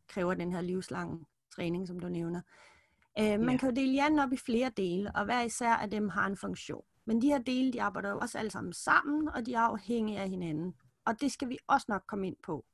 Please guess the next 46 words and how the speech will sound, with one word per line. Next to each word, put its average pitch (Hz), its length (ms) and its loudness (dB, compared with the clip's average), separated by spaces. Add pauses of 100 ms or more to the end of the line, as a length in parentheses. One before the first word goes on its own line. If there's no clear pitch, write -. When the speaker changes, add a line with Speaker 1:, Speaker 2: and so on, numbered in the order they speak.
Speaker 1:
til 196 120 -4
sidst. - 280 -6 (140)
Fordi 214 320 -4
først 285 200 2
så 302 80 -6
vil 269 100 -4
jeg 233 120 -2
gerne 247 240 0
lige, 247 260 -2
at 202 160 -8
vi 202 100 -6
går - 220 -10 (140)
dybt 370 220 2
ind 285 180 0
i 277 40 0
hjernen, 254 420 0 (720)
og 240 240 6
at 226 140 -2
du 262 80 0
fortæller 254 380 -2
lidt 233 180 0
om, 202 120 0
hvad 214 200 -4
det 208 80 -2
er, 196 120 0
der 202 100 -4
sker 202 340 -4
derinde. 170 560 -4 (160)
Så - 120 -12
jeg 269 140 2
begynder 302 280 2
simpelthen 254 260 -2
med 226 80 -2
at 226 80 -4
spille 254 280 -2
kortet, 226 500 -2 (160)
den 196 240 0 (220)
indre 254 300 2
hjerne. 180 440 -2 (260)
Hvad 226 160 0
er 233 80 6
der 247 100 -2
særligt 220 440 -4
ved 202 100 -4
den, 277 360 -4
og 202 160 -10